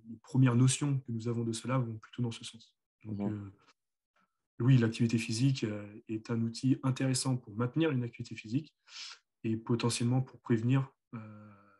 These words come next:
Speaker 1: des problèmes de déconditionnement, mais, et potentiellement prévenir,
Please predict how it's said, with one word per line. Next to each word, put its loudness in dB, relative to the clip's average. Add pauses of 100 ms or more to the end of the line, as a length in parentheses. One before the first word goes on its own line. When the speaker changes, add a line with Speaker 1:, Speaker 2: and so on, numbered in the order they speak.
(920)
Speaker 1:
des -2
problèmes 4
de 2
déconditionnement, 0
mais, 0
et -4
potentiellement -2
prévenir, 0